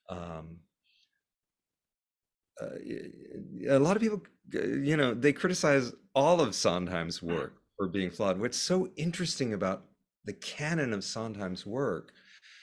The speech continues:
you know, uh, starting with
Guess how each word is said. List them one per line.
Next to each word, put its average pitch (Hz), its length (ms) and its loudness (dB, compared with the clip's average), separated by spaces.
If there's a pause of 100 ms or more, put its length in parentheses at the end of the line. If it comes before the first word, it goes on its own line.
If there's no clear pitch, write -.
(280)
you 113 120 0
know, 92 200 0 (880)
uh, 95 340 -4 (600)
starting 117 460 4
with 85 180 -2